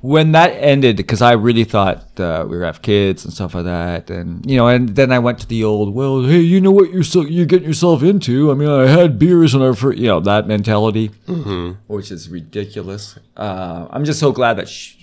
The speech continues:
Speaker 1: I'm genuinely glad now. I mean, back then I wasn't as, uh, jealous and bitter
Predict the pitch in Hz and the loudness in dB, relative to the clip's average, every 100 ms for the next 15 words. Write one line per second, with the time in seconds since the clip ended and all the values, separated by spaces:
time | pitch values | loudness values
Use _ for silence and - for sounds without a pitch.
0 | _ 107 117 113 104 - 120 151 160 147 | _ -6 -4 -6 -8 -8 -2 -2 0 0
1 | 143 120 104 113 123 117 107 107 104 101 | -2 -4 -10 -8 -8 -6 -6 -4 -4 -6
2 | 95 104 98 85 92 95 110 95 101 95 | -8 -6 -6 -8 -10 -10 -8 -6 -6 -6
3 | 98 87 78 82 80 82 - _ _ - | -10 -8 -8 -10 -12 -16 -20 _ _ -20
4 | _ _ - 80 80 87 80 82 110 87 | _ _ -12 -10 -10 -10 -12 -10 -6 -6
5 | 85 92 - 98 85 90 | -6 -12 -10 -10 -8 -10